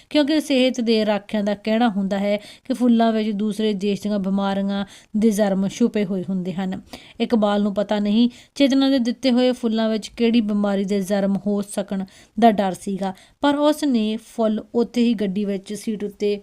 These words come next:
ਪਏ ਰਹਿਣ ਦਿੱਤੇ ਸੀਗੇ। ਇਕਬਾਲ ਕੁਝ ਉਹਨਾਂ ਲੋਕਾਂ ਵਿੱਚੋਂ ਸੀਗਾ ਜਿਹੜੇ ਆਪਣੇ ਵਾਕਫਾਂ ਤੇ ਨਾ ਵਾਕਫਾਂ ਦੀ ਬੈਠਕ ਵਿੱਚ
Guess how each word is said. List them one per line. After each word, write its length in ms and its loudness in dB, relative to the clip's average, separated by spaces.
ਪਏ 180 -2
ਰਹਿਣ 220 -6
ਦਿੱਤੇ 240 -12
ਸੀਗੇ। 320 -6
ਇਕਬਾਲ 480 0
ਕੁਝ 360 0
ਉਹਨਾਂ 240 4
ਲੋਕਾਂ 320 2
ਵਿੱਚੋਂ 260 0
ਸੀਗਾ 340 0
ਜਿਹੜੇ 280 0
ਆਪਣੇ 300 0
ਵਾਕਫਾਂ 640 -4
ਤੇ 120 -4
ਨਾ 220 -2
ਵਾਕਫਾਂ 500 -6
ਦੀ 120 0
ਬੈਠਕ 420 -4
ਵਿੱਚ 160 -6